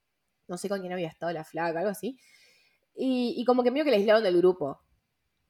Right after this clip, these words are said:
Y me, yo me acuerdo que en ese momento, yo siendo chica, y,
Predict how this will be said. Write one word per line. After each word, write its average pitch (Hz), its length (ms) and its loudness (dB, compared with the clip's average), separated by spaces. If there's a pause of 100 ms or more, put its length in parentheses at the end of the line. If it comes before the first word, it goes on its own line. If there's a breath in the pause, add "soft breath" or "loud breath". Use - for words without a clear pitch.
(1500)
Y 233 140 -4
me, 240 100 0
yo 302 140 -2
me 311 60 4
acuerdo 330 480 0
que 277 80 -4
en 262 60 -6
ese 294 160 -8
momento, 302 420 -4
yo 277 160 -2
siendo 262 260 -4
chica, 262 500 2 (600 loud breath)
y, 190 800 -4